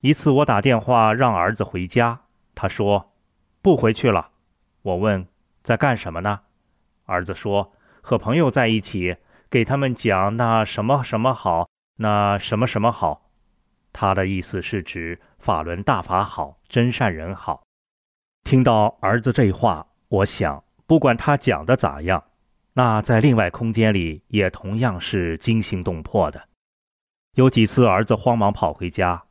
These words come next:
说：“爸，快把书藏起来，我有个朋友说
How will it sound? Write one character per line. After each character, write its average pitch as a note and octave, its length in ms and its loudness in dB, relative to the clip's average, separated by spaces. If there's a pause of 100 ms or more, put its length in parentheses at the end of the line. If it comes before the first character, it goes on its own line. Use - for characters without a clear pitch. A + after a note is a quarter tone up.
说 F2 400 -2 (380)
：“爸， A2 240 -2 (100)
快 A#2 140 0
把 F2+ 140 0
书 B2+ 220 -2
藏 G2+ 240 -2
起 A2+ 140 -4
来， D#2 180 -6 (440)
我 A2+ 120 2
有 G#2+ 140 4
个 F#2+ 120 -2
朋 A2 220 -4
友 G#2 140 0
说 G#2 320 0